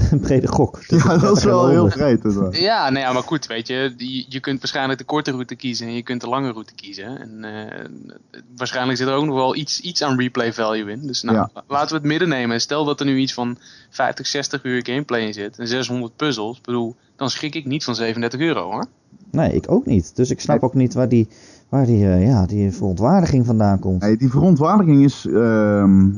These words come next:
Speaker 2: geënt op het principe dat een indie game een minder, eh, geen volledige A A A-productie is en daarom goedkoper hoort te zijn. Veel goedkoper hoort te zijn.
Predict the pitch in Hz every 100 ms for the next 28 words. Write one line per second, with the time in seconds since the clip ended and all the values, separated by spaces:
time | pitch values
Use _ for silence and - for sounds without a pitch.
0 | 95 104 117 131 143 120 - 92 107 113
1 | 110 - 113 - 165 - 110 104 107 -
2 | 143 147 120 104 85 80 107 131 127 _
3 | _ _ 107 110 113 131 117 - 67 -
4 | 117 127 131 113 117 131 110 117 131 101
5 | 107 - 160 - 104 95 - 104 107 110
6 | 95 113 151 135 127 123 120 123 165 110
7 | 87 82 - 92 - 82 - - _ -
8 | 165 120 101 - 78 85 71 - 71 -
9 | -